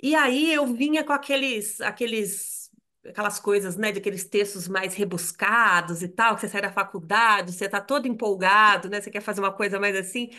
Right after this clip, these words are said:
E aí eu escrevi uns negócios, ele me falava, "Pelo amor de Deus, o que que é isso?" Aí eu falava, "Não, doutor, eu quis, eu tô pensa-, eu tô querendo dizer não sei o quê." E falava, sei lá, "Tô querendo dizer A B C." Ele falou, "Então escreve só A B C nisso, <laughs> você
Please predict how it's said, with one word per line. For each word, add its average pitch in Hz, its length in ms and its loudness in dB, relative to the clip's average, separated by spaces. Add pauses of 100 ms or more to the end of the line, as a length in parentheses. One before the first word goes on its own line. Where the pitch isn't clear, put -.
(220)
E 247 60 0
aí 254 80 4
eu 285 60 2
escrevi 262 400 -2
uns 262 120 -2
negócios, 240 460 -2
ele 240 140 -2
me 254 100 -2
falava, 240 320 -6
"Pelo 262 180 -4
amor 254 240 -2
de 254 80 -4
Deus, 233 180 -4
o 233 60 -10
que 311 160 -6
que 302 120 -6
é 254 60 0
isso?" 214 460 -4 (320)
Aí 226 240 0
eu 254 100 2
falava, 262 320 -2
"Não, 294 80 -2
doutor, 269 340 0
eu 233 80 0
quis, 277 260 -4 (340)
eu 254 140 -6
tô 294 120 -4
pensa-, 302 380 -2
eu 277 160 0
tô 302 140 -6
querendo 302 360 -4
dizer 277 320 -2
não 320 100 -4
sei 330 260 -4
o 311 60 -10
quê." 269 420 -2 (280)
E 240 80 -8
falava, 254 400 0
sei 285 140 -2
lá, 254 220 0
"Tô 254 100 -12
querendo 262 280 -4
dizer 254 600 -2
A 226 140 2 (100)
B 269 140 -6
C." 277 160 -10
Ele 220 140 -2
falou, 233 140 -6
"Então 285 120 -2
escreve 349 640 -2
só 311 340 0
A 403 40 -2
B 330 140 -8
C 311 380 -8
nisso, 285 520 -10
<laughs> - 40 -14
você 254 220 0